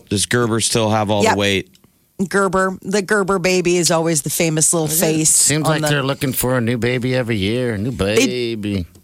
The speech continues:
Speaker 2: do it, I think, annually now, or at least, like, yeah, they did it again.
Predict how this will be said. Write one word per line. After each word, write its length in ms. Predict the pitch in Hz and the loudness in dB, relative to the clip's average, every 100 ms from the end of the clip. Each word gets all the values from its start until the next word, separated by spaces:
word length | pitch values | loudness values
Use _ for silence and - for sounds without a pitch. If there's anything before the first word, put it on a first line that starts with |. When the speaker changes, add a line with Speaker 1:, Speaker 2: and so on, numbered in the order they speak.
| _ | _
Speaker 2:
do 180 | - 359 453 | 2 4 4
it, 80 | |
I 140 | - 247 | 2 2
think, 260 | 302 269 - | 0 -2 -2
annually 640 | 170 202 220 165 135 110 90 | 2 2 2 0 0 -2 -2
now, 320 | 76 67 90 | -2 0 2
or 200 | 170 202 | 2 2
at 80 | 202 | 2
least, 340 | 233 294 - | 2 2 2
like, 180 | 233 185 | 2 0
yeah, 360 | 185 190 180 135 | -2 2 2 2
they 140 | 180 | 0
did 220 | 165 240 | 2 0
it 280 | 254 - - - | 0 -4 -6 -2
again. 800 | 170 180 175 170 170 165 160 | 0 2 2 2 0 -2 -4